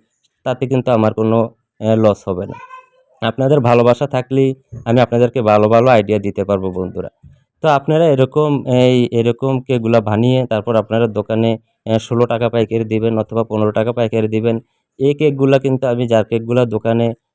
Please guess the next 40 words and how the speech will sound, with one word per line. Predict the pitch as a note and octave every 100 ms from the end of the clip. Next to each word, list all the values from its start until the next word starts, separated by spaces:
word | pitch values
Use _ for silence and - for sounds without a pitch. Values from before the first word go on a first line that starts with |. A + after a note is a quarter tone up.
| _
আহ, | A2+ A#2
ষোলো | - A#2 A#2
টাকা, | A#2 A2+ A#2+
আহ, | A2+ - G#2+ A2 A2 G#2+ - _
ষোলো | A#2+ A#2+
টাকা, | B2 B2 A#2+ A#2 - _ _ _ _
প্রতি | B2 C3+
পিস | A#2+ B2+
ষোলো | - A#2
টাকা | A#2+ A#2+ B2
পাইকারি | A#2+ A2+ A2+ G#2+
দিয়ে | A2+
থাকে, | A2+ A#2 A#2
তারা | A2 G#2+
বিক্রি | G#2 G#2 A#2+
করে, | B2 A#2 G#2+ _ _ _ -
আহ, | A2 A2 A2+
বিশ | G#2 A2 -
টাকা | A2+ A#2
করে। | A2 A2+ A2+ B2+ _ _ _ -
তো |
আপনি | A#2+ C#3+ C#3
যদি | D3+
আরও | C3+ B2
একটু, | C#3+ C3 _ C3+ C#3
আহ, | C3+ - B2+ B2+
স্মার্ট | B2 B2+ C3 C3+
করতে | C3+ C3
পারেন, | B2+ B2+ B2+ B2 - _
আরও | - B2
একটু | C3+ C3+
স্মার্ট | C3 C3 C3
করে | B2+ B2
দিতে | A#2+ A#2+
পারেন, | C3 C3 B2+
তাহলে | B2 A2+ A#2
কিন্তু | A#2+ A#2
আপনি | A2 - B2
এটাতে | A#2 A2 G#2+
বি-, | A2+ A#2+ A#2